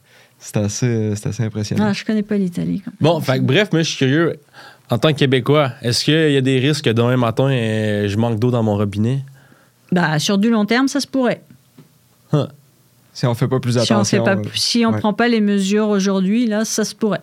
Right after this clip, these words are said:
Speaker 1: Puis ça serait pas toujours, ça serait pendant, euh, mettons, deux semaines, euh, fin de l'été.
Speaker 2: Mais faut penser toujours cycle de l'eau, hein. Faut pas penser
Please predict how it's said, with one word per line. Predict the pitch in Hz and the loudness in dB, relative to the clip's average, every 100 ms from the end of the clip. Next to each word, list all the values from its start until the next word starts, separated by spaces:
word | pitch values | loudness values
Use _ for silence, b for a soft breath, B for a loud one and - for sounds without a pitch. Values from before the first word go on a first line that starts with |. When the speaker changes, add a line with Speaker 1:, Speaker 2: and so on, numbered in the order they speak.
| - | -4
Speaker 1:
Puis | - | 0
ça | |
serait | 139 143 | 2 2
pas | 143 | 2
toujours, | 180 160 139 170 | 2 2 2 2
ça | 170 | 0
serait | 131 139 | 0 2
pendant, | 135 131 | 2 2
euh, | 139 139 127 123 | 4 4 2 2
mettons, | 120 117 117 | 0 0 2
deux | 139 | 2
semaines, | 135 135 135 139 | 0 2 2 2
euh, | 131 117 113 117 | 0 0 0 0
fin | 113 135 | 0 2
de | 127 | 2
l'été. | 123 135 135 | 0 0 2
Speaker 2:
Mais | 220 240 - _ B B B _ _ _ _ - | 2 0 -4 _ B B B _ _ _ _ -20
faut | - 254 | -6 -2
penser | 285 285 415 | 0 2 2
toujours | 392 277 311 311 | 2 2 2 0
cycle | - 262 269 226 | -2 0 0 2
de | 202 | 2
l'eau, | 208 220 175 | 2 2 2
hein. | 180 | -2
Faut | - 233 | -2 -2
pas | 302 | 0
penser | 339 339 277 - 277 294 302 | 0 0 0 0 0 2 2